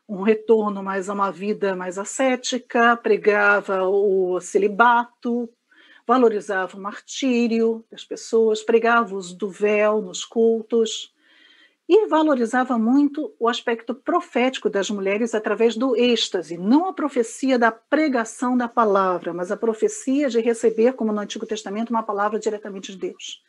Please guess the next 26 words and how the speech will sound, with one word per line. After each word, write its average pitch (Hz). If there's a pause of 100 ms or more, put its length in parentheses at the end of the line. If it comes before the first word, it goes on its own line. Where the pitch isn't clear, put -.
(720)
Algumas 349
mulheres 247
acompanhavam 233
Montano, 190
no 175
caso 185
Priscila, 294 (240)
temos 208
muitas 311
Priscilas, 202
não 180
é 196
a 262
mesma, 233
ok? 214 (440)
Outra 233
Priscila, 247 (340)
Máxima 254 (300)
e 262
Quintila. 202 (960)
Era 269
um 208
movimento, 196
então, 247 (240)
muito 277
feminino, 233